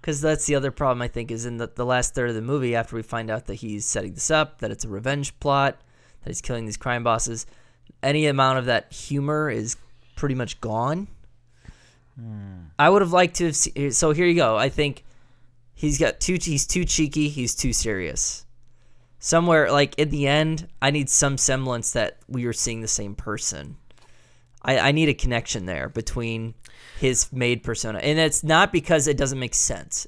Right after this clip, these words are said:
Speaker 1: It's not because, like, well, duh, he's trying, he's deceiving people, of course. But as an audience member, and we're talking about the main character,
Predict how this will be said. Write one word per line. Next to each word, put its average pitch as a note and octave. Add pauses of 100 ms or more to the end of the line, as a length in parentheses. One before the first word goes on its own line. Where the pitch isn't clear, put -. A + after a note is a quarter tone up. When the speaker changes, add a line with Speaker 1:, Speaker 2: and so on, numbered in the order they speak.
Speaker 1:
It's -
not C#3
because, C3
like, A#2+ (160)
well, E3+
duh, C#3+
he's A#2
trying, C3+
he's D3
deceiving C#3+
people, -
of -
course. - (600)
But C#3+
as C#3+
an C3+
audience C#3+
member, F2+ (1160)
and C3+
we're C3+
talking D3
about C3
the A#2
main A#2+
character, A2